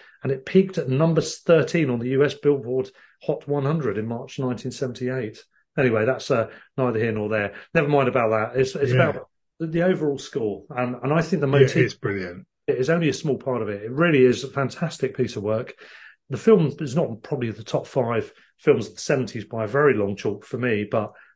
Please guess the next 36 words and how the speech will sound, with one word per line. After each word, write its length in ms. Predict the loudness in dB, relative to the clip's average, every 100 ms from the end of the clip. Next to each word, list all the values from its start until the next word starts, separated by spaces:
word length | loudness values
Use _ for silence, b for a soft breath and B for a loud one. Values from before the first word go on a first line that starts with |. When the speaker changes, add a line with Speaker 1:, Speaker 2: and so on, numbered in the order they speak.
| -4
Speaker 1:
the 60 |
music 440 | 0 2 0 -2 -6
is 80 | -6
up 160 | -6
there. 160 | -10 -8 -2
Yeah, 200 | -2 -2 -12
it's 140 | -12
great 200 | -6 0
Speaker 2:
Yeah, 100 | 2
Speaker 1:
stuff. 120 | 4 4
Speaker 2:
no, 160 | 2
definitely. 540 | 2 -2 -2 -8 -12 -14 _ _ _ _ _ _ _ _ -4
Speaker 1:
Right, 320 | 2 2 2
over 220 | 0 0
to 140 | 2 2
you, 80 | 2
Phil, 240 | 2 2
number 220 | 2 -2
four. 560 | -2 2 4 4 0 -6 _ _
Speaker 2:
So 340 | 6 8 10
very 220 | 10 8
different 380 | 8 6 6 2
for 80 | 4
me, 160 | 6 6
number 260 | 4 -2
four. 580 | -2 0 0 0 -4 -2
It's 380 | -2 -2 -8 -16 -18 -6
not 280 | 0 0 0
a 20 |
specific 560 | -8 -2 0 0 -2 -4
score, 400 | 2 4 4 2
it's 160 | -2
a 60 | -6
collection 440 | -2 -2 -2 -4
of 100 | -4
songs. 580 | 0 0 0 -2 -4 -6